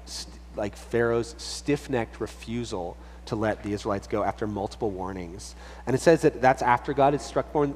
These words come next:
down the firstborn and after he had executed judgment on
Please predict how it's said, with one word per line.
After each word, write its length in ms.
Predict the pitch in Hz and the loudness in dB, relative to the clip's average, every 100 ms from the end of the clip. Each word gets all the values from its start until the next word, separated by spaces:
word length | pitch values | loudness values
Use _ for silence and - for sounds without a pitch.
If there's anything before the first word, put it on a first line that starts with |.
| - | 2
down 240 | 131 143 151 | 4 4 2
the 60 | |
firstborn 420 | - 120 - 113 110 | -2 -4 0 -2 0
and 320 | 135 151 127 | 4 4 4
after 280 | 123 127 160 | 2 2 0
he 160 | 123 135 | 2 0
had 100 | - | 2
executed 580 | 113 - - - 123 107 | -2 -4 -8 -4 -4 -4
judgment 460 | 107 104 - 98 85 | -4 -6 -6 -8 -6
on 240 | 98 95 | -4 -4